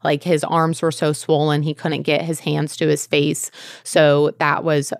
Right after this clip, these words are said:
obviously very difficult to see. But after this most recent chemo cocktail of them having him in the hospital for,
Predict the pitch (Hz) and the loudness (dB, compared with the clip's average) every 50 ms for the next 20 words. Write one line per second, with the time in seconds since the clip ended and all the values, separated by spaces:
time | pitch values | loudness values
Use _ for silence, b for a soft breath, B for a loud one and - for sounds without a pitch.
0 | _ _ - 170 165 151 160 156 151 - 165 156 147 156 147 151 156 143 - 147 | _ _ -2 0 0 2 0 -2 -2 -2 -2 -2 0 0 0 0 -2 -2 -2 -2
1 | 147 - - 170 - 165 160 - - - 160 143 - - 156 160 160 156 156 151 | -2 -2 -4 -4 -2 -2 -2 -2 -2 -4 -6 -4 -2 -2 -2 0 0 -2 -2 0
2 | - 147 147 - - 147 147 151 - 170 151 151 147 - - 175 151 143 - - | 0 0 0 0 0 -2 -2 -2 -2 -4 -2 -2 -2 -4 -4 -4 -4 -4 -2 -2
3 | 156 156 156 - 165 151 151 - - - - 185 165 165 156 147 - - 170 156 | -2 -2 -2 -2 -4 -4 -4 -6 -10 -8 -4 -2 0 0 0 0 0 0 0 0
4 | 156 - - - 170 160 160 160 151 143 - - 151 151 151 - 160 160 151 156 | 0 -2 -4 -2 0 2 2 2 0 0 -2 -4 -4 -4 -2 -2 -2 -2 -2 -2
5 | 156 160 156 160 156 156 147 139 - 156 156 - - - - 156 156 156 165 156 | -2 -2 -2 -2 -2 -4 -4 -2 -2 -2 -2 -4 -4 -4 -2 0 2 2 0 0
6 | - - 151 151 147 147 147 147 143 | -2 -2 0 0 2 2 2 0 -2